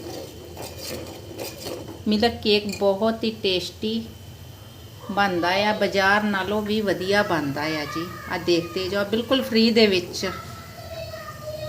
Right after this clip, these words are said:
ਆਹ ਹੁਣ ਉਬਾਲਾ ਆ ਗਿਆ ਆ,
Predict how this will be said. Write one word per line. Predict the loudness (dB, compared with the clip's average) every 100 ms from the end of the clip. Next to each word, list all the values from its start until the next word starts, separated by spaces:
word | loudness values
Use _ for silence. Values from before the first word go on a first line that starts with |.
| -8 -8 -10 -12 -12 -12 -14 -14 -14 -14 -14 -14 -14 -14 -12 -12 -12 -12 -12 -12 -14 -16 -16 -16 -16 -16 -16 -14 -14 -12 -12 -12 -12 -8 2
ਆਹ | 2
ਹੁਣ | 4 0 -2
ਉਬਾਲਾ | -2 2 2 2
ਆ | 2 2
ਗਿਆ | 0 0
ਆ, | -2 -4